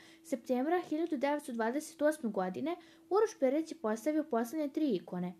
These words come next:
Vaskrs, Duhovi i Vavedenje. Tamiš je tristo pedeset devet kilometara duga reka koja poteče kroz Banatski region, u Rumuniji i Srbiji i uliva se u Dunav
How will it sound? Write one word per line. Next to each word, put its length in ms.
Vaskrs, 640
Duhovi 540
i 100
Vavedenje. 640
Tamiš 340
je 100
tristo 300
pedeset 480
devet 300
kilometara 640
duga 320
reka 380
koja 280
poteče 440
kroz 200
Banatski 500
region, 480
u 100
Rumuniji 520
i 80
Srbiji 520
i 160
uliva 380
se 160
u 100
Dunav 320